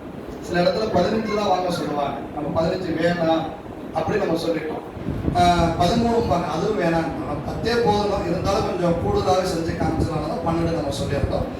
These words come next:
இந்த துணி கூடுதலாக எதுக்கு பயன்படுத்துவாங்கன்னா, சும்மா எடுத்து வைக்க மாட்டாங்க. இந்த ஜனாசாவை குளிப்பாட்டும் பொழுது இந்த துணி சும்மா வேஸ்ட் தானே, அதை வச்சு உடம்ப தொடச்சிக்கிறது, வேற எந்த யூஸுக்கும் இது கிடையாது. தூக்கி போட மாட்டாங்க,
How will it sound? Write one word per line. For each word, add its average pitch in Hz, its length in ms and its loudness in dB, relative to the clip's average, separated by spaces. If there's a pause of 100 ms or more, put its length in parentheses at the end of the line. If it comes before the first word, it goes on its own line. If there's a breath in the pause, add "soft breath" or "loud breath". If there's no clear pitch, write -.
(240 loud breath)
இந்த 247 260 4
துணி 254 300 4
கூடுதலாக 214 500 0
எதுக்கு 180 360 -2
பயன்படுத்துவாங்கன்னா, 170 840 0 (540)
சும்மா - 220 -4
எடுத்து 220 280 2
வைக்க 202 180 2
மாட்டாங்க. 165 460 0
இந்த 160 140 -4
ஜனாசாவை 180 680 2 (160)
குளிப்பாட்டும் 165 520 0
பொழுது 156 240 -2 (480)
இந்த - 220 -4
துணி - 160 0
சும்மா - 260 0
வேஸ்ட் 185 440 0
தானே, 165 220 2 (300)
அதை 220 240 0
வச்சு 220 320 0 (220)
உடம்ப 180 220 0 (100)
தொடச்சிக்கிறது, - 500 -4 (240)
வேற 180 160 2
எந்த 185 220 2
யூஸுக்கும் 202 480 -2
இது 160 140 0
கிடையாது. 143 460 -2 (460)
தூக்கி 220 300 0
போட 180 220 4
மாட்டாங்க, 170 420 -2